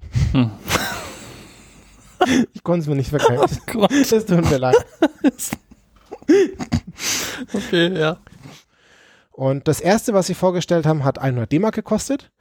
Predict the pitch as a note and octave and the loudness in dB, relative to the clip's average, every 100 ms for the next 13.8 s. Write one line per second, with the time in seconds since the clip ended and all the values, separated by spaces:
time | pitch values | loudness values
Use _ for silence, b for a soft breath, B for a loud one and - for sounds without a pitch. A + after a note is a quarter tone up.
0 | _ _ _ _ D#3+ D#3+ D#3 D3+ D3+ E3 | _ _ _ _ -2 0 2 0 2 2
1 | G3+ - D#3 D3+ C#3+ C#3+ C#3+ C#3+ C3+ B2 | 2 2 2 2 2 2 2 2 2 0
2 | - D3+ D#3+ C3 C3 A2 A2 D3 G#3 F3 | 0 0 0 0 -2 0 0 0 -2 0
3 | A3 - - _ b b b b B2+ - | -2 -2 -20 _ b b b b -4 0
4 | C#3+ D#3+ E3+ - - _ _ _ - - | 4 2 0 -10 -20 _ _ _ -20 -16
5 | - C#3+ D#3 D#3+ - F3 F3+ G3 E3+ C#3+ | -2 0 2 -2 -4 0 0 2 2 2
6 | D3+ B2+ B2+ A#2 F3 G#3+ F#3+ - F3 E3 | 2 2 0 0 2 2 2 0 -2 -2
7 | F3 C3+ C3+ B2 A#2+ A#2 A2+ G3 A3+ G#3 | -4 -2 -2 -2 -4 -4 0 -2 0 -2
8 | G#3+ A#3+ B3 b b b b b b E3 | -2 -6 -12 b b b b b b 0
9 | E3+ F3 - F3 F3+ F3+ E3 - C3 C#3 | 2 0 -4 0 0 2 0 0 0 0
10 | C#3 D#3 - - B3 D3+ B2 - D#3+ F3+ | 2 -2 -2 -2 -2 -2 -4 -2 0 2
11 | D#3+ C3 - G3 F#3 F#3+ A3 G3 - - | 0 0 -2 0 2 2 0 -2 -8 -4
12 | D#3+ D#3 D#3+ D#3 D3 - F3 - B2+ C3 | -2 0 0 0 0 0 -2 -2 -2 -2
13 | - - A2 - - B2+ B2 A#2+ | -4 -6 -6 -8 -2 0 2 -2